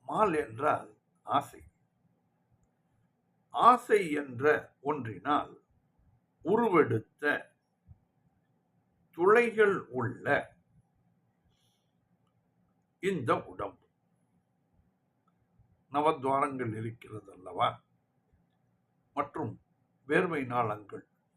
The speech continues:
ரோமங்களின் வழியாக வேர்வை மட்டும் வரும், இரத்தம் வருவதில்லை. அப்படி ஆண்டவன் அதை வேண்டாதவற்றை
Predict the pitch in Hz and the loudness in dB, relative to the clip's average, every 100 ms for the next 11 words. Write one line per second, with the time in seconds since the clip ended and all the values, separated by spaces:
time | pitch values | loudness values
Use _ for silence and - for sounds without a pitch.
0 | _ _ _ _ _ _ _ _ _ _ | _ _ _ _ _ _ _ _ _ _
1 | 113 127 147 147 127 117 104 101 113 135 | -6 -4 -2 -4 -6 -6 -8 -10 -8 -6
2 | 120 104 131 135 - _ _ _ _ _ | -6 -6 -6 -8 -10 _ _ _ _ _
3 | _ - 127 165 170 151 147 127 131 - | _ -10 -6 -4 -4 -4 -4 -4 -6 -10
4 | _ - 175 196 - 123 117 143 - _ | _ -10 -10 -10 -10 -8 -6 -10 -12 _
5 | _ _ _ _ _ _ _ _ - 113 | _ _ _ _ _ _ _ _ -12 -8
6 | 117 - 120 113 101 87 87 - _ _ | -8 -8 -8 -10 -12 -14 -16 -18 _ _
7 | _ _ _ _ _ _ _ - - _ | _ _ _ _ _ _ _ -20 -20 _
8 | _ _ _ _ - 120 - 135 107 - | _ _ _ _ -20 -14 -6 -6 -6 -12
9 | _ - 113 143 135 110 120 117 _ _ | _ -8 -6 -4 -4 -4 -6 -8 _ _
10 | _ _ _ _ _ - _ _ - 104 | _ _ _ _ _ -20 _ _ -20 -16
11 | 98 - _ _ _ _ _ - 147 151 | -16 -18 _ _ _ _ _ -10 -10 -6
12 | 143 147 147 143 143 110 110 _ - 120 | 2 4 4 2 0 -6 -10 _ -10 -8
13 | 98 | -8